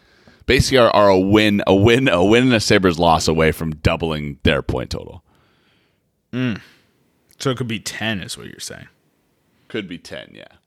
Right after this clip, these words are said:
Speaker 2: Oh,
Speaker 1: That's
Speaker 2: my God.
Speaker 1: a third of the league. A third of the league has lapped the Buffalo Sabres.
Speaker 2: And they traded away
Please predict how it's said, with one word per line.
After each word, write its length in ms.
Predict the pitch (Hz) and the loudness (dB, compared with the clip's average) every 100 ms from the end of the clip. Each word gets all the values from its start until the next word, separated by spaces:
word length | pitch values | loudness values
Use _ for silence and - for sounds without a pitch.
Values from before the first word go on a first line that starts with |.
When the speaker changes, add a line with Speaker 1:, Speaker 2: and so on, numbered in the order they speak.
| _ 101 | _ -10
Speaker 2:
Oh, 100 | 113 | -8
Speaker 1:
That's 60 | 107 | -8
Speaker 2:
my 180 | 95 101 | -12 -14
God. 160 | 95 90 | -12 -14
Speaker 1:
a 20 | |
third 400 | 90 113 110 110 | -2 4 4 4
of 100 | 90 | 0
the 140 | 98 | 0
league. 480 | 92 85 76 - - - - | 2 0 0 -6 -16 -20 -12
A 80 | - | -12
third 280 | - 117 120 | -2 2 2
of 80 | 110 | 2
the 100 | 110 | 2
league 300 | 104 95 90 | 2 0 -2
has 240 | 87 78 76 | -4 -4 -6
lapped 380 | 73 69 - - | -4 -4 -8 -14
the 80 | 73 | -14
Buffalo 400 | 62 - - 50 | -12 -14 -14 -18
Sabres. 480 | - - _ _ _ - - 220 185 - | -18 -20 _ _ _ -20 -18 -18 -12 -2
Speaker 2:
And 280 | 165 175 | 0 0
they 100 | 147 | 0
traded 460 | 131 - 151 143 135 | -2 2 2 2 0
away 600 | 131 139 139 127 117 123 | 0 2 2 2 -2 -8